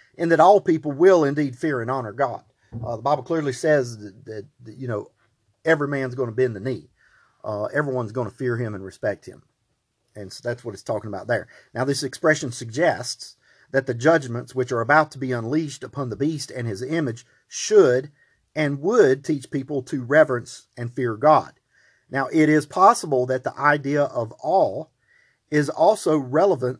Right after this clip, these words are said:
in that the people of the earth will witness firsthand the effects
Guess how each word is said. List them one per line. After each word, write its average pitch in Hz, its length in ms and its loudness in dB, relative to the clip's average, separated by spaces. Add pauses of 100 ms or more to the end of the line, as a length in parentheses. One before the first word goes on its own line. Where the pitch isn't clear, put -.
in 139 140 -4
that 131 160 0
the 127 80 -6
people 175 400 -8
of 135 140 -2
the 123 140 -6
earth 135 280 -4
will 120 160 -4
witness 123 600 -4 (120)
firsthand 170 720 -4
the 120 140 -4
effects - 680 -8